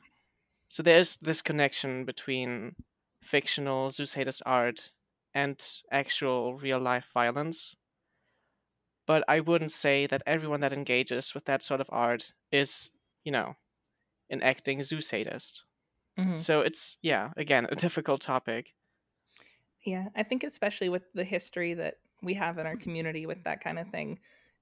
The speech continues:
Speaker 2: a lot of people who are very, like, um,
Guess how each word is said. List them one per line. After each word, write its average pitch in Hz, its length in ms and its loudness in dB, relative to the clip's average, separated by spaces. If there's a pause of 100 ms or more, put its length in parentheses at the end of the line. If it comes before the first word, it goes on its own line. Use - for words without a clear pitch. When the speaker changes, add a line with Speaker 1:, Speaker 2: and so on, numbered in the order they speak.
(140)
Speaker 2:
a 190 60 2
lot 190 180 2
of 196 140 -6
people 170 320 -4
who 165 340 -6 (100)
are 175 320 -4
very, 170 400 -2
like, 160 400 -6 (840)
um, 160 420 -2